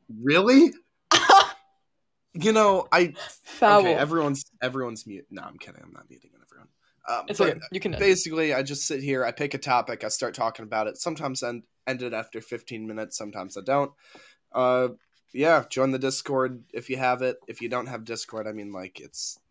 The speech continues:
Speaker 1: free.
Speaker 2: <laughs>
Speaker 1: Do whatever you want. Uh, support me if you wanna give me money, or don't. Whatever you wanna do. Anyway, uh, that will about do it for this episode.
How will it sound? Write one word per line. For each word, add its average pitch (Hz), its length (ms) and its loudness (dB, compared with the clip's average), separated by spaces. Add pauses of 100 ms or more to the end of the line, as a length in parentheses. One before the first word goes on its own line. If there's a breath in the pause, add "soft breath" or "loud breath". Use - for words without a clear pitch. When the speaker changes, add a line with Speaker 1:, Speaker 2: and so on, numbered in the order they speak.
(180)
Speaker 1:
free. 98 360 -8 (100)
Speaker 2:
<laughs> - 80 -20
Speaker 1:
Do 95 100 -20
whatever 92 220 -14
you 87 100 -16
want. 87 240 -16 (500 soft breath)
Uh, 95 200 -8 (140)
support - 440 -2
me 131 140 -2
if 127 140 -4
you 113 80 -6
wanna 117 180 -4
give 110 140 -10
me 110 100 -6
money, 110 480 -6
or 107 320 -2
don't. 98 300 -6 (120)
Whatever 98 280 -12
you 95 80 -12
wanna 92 180 -12
do. 90 160 -10 (460)
Anyway, 104 240 -8 (680 soft breath)
uh, 113 280 2 (120)
that 120 240 2
will 170 100 -2
about 156 300 0
do 143 160 -2
it - 140 -6
for 113 100 -8
this 107 260 -4
episode. 104 640 -6